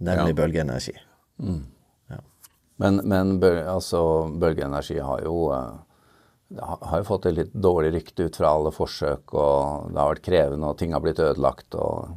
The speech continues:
Speaker 3: ja.
Speaker 1: Ja, det som er veldig utfordrende med, med bølgeenergi, det er dette her at du skal bygge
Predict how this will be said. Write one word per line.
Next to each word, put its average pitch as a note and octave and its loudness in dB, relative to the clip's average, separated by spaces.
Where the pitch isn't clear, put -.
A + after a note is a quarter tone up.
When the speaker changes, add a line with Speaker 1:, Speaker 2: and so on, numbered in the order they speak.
Speaker 3:
ja. E2 -2
Speaker 1:
Ja, - -10
det G2 0
som A#2+ 4
er A#2 2
veldig G2+ 6
utfordrende F2 0
med, F2+ 0
med F2 0
bølgeenergi, E2 0
det F#2 0
er F2 0
dette F2 0
her F2 4
at - -6
du D#2+ 0
skal E2+ -2
bygge E2 2